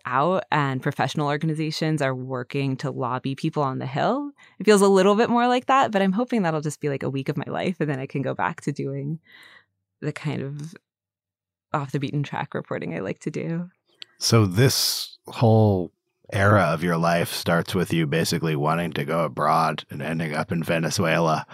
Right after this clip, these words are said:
Speaker 2: Um, now you're reporting from Washington. Where do you go from here? What interests you? W-, do you want to stay with immigration, or do you want to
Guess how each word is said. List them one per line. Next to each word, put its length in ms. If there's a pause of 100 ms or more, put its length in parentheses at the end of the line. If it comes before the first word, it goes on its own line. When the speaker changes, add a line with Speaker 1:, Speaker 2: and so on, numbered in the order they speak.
(340)
Speaker 2:
Um, 380
now 280
you're 180
reporting 500
from 200
Washington. 840 (600)
Where 180
do 60
you 100
go 140
from 200
here? 320
What 180
interests 480
you? 100
W-, 280
do 100
you 120
want 160
to 80
stay 300
with 220
immigration, 760
or 120
do 80
you 120
want 200
to 200